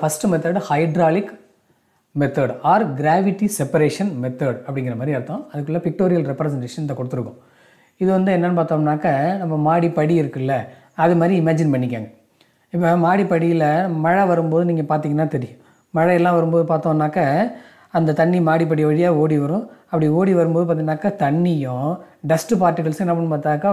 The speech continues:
வழிஞ்சு வெளியில ஓடி போயிடும். அந்த மாடிப்படி, ஒரு மாடிப்படிக்கும் அடுத்த மாடிப்படிக்கும் இடையில இருக்கிற இடுக்கு இருக்கு இல்லையா, அந்த இடுக்குலலாம் பார்த்தோம் அப்படின்னாக்கா, மண்ணு டெபாசிட் ஆகிருக்கும். அஹ், ஹெவி பார்ட்டிகல்ஸ்லாம் டெபாசிட் ஆகிருக்கிறத நம்ம பார்க்க முடியும். அப்ப அந்த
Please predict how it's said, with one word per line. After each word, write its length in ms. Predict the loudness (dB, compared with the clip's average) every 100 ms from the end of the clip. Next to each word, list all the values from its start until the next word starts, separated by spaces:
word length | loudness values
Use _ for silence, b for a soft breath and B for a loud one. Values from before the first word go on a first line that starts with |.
| 0
வழிஞ்சு 360 | 0 2 0 0
வெளியில 220 | 2 2 2
ஓடி 100 | 0 -4
போயிடும். 220 | -6 -8 -20 _ b b b b
அந்த 100 | 0 2
மாடிப்படி, 380 | 2 2 2 0 2
ஒரு 100 | 2 2
மாடிப்படிக்கும் 520 | 0 2 0 0 0
அடுத்த 200 | 0 0 0
மாடிப்படிக்கும் 420 | 0 0 0 2
இடையில 180 | 2 2
இருக்கிற 220 | 0 0 0
இடுக்கு 240 | 0 0 0
இருக்கு 160 | 0 -4
இல்லையா, 180 | -2 0
அந்த 120 | 0
இடுக்குலலாம் 440 | -2 0 0 2 0
பார்த்தோம் 220 | 0 0
அப்படின்னாக்கா, 380 | -2 -4 -2 0 2
மண்ணு 220 | 2 2 2 -2
டெபாசிட் 440 | 0 0 0 -4
ஆகிருக்கும். 420 | -4 -6 -4 -4 -6 B B B B -2
அஹ், 120 | 0
ஹெவி 260 | 2 2 4 2 0 0
பார்ட்டிகல்ஸ்லாம் 600 | 0 0 -4 -2 -2 -2
டெபாசிட் 420 | 0 0 0 -2 -2
ஆகிருக்கிறத 460 | -4 -4 -4 -2 -2
நம்ம 160 | -2 0
பார்க்க 240 | -2 0 -2
முடியும். 320 | -2 -4 -8 -12 _ _ _ -12
அப்ப 200 | -2 0 2 0 -2 B B B B -2
அந்த 120 | 2